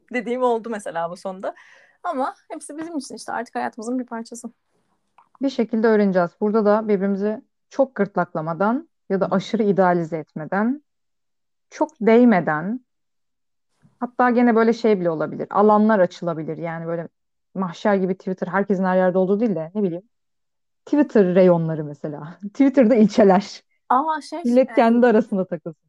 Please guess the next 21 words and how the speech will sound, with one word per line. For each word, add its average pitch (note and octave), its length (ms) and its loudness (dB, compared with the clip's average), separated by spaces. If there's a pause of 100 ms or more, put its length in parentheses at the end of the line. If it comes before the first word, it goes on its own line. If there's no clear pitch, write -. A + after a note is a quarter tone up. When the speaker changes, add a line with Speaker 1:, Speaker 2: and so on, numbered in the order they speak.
(140)
Speaker 1:
yeni C4+ 320 -2
bir C#4 100 -4
uygulama C#4 400 -2
var A3+ 240 0
biliyorsundur. G#3 840 -16 (100)
Flock A3 420 -10 (180)
diye. F#3 360 -10
O A#3 120 -6
gelecek. B3 680 -6
O C4 140 -2
geldiği B3 340 -4
Speaker 2:
Aa, E4 100 -10
Speaker 1:
zaman - 180 -4
Speaker 2:
duymadım. A3 220 -8
Speaker 1:
bence B3 200 -12
bu A#3 300 -12
biraz G3+ 260 -8
daha G#3+ 300 -10 (180)
şey G#3 120 -14
olacak. F3+ 260 -16 (800)
E, G#3+ 240 -8